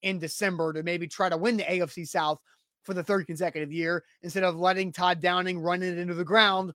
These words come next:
with seven consecutive losses? And so there's optics going multiple ways. It's, you, you could have given Tim Kelly a shot as the O C late in the year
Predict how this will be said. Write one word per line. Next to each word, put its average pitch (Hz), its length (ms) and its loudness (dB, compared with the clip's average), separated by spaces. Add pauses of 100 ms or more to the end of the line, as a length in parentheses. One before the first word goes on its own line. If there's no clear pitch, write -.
(200)
with 180 120 -6
seven 180 260 -2
consecutive 175 420 -4
losses? 214 480 2 (380)
And 202 200 0
so 208 300 2
there's 220 220 2 (100)
optics 226 520 4
going 185 340 0
multiple 185 440 0
ways. 185 340 4
It's, 156 200 -12 (300)
you, 185 300 -8
you 214 160 -4
could 285 300 2
have 226 280 4
given 214 280 0
Tim 208 220 -6
Kelly 202 280 -2
a 160 60 -6
shot 190 480 2 (600)
as 220 300 4
the 202 160 -2
O 196 160 2
C 202 560 -4
late 202 300 0
in 175 40 -20
the 175 120 -10
year 175 440 -2